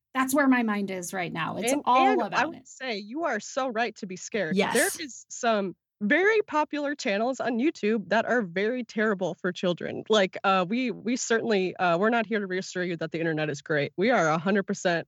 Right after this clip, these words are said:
Speaker 2: <laughs> on team
Speaker 1: Yeah.
Speaker 2: internet is scary and can be bad. We just know that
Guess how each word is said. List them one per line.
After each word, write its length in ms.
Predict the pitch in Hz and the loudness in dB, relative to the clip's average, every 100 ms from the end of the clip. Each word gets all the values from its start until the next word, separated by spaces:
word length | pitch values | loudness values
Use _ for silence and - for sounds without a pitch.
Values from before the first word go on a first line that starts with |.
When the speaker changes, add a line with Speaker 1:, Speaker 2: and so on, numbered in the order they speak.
| _ | _
Speaker 2:
<laughs> 220 | 208 - | -2 0
on 360 | 175 208 196 196 - - - | 2 2 2 -2 -8 -20 -4
team 120 | 220 | 0
Speaker 1:
Yeah. 160 | 240 | 2
Speaker 2:
internet 360 | 214 214 196 190 | 2 0 0 -2
is 140 | 180 | -4
scary 480 | - - 185 190 185 | -12 -8 -2 -2 -2
and 100 | 175 | -4
can 200 | - 156 | -4 -4
be 100 | 160 | -4
bad. 340 | 151 147 151 185 | -4 -2 0 2
We 80 | |
just 240 | 233 269 233 | 2 2 2
know 260 | 233 233 | 4 4
that 200 | 202 180 | 4 0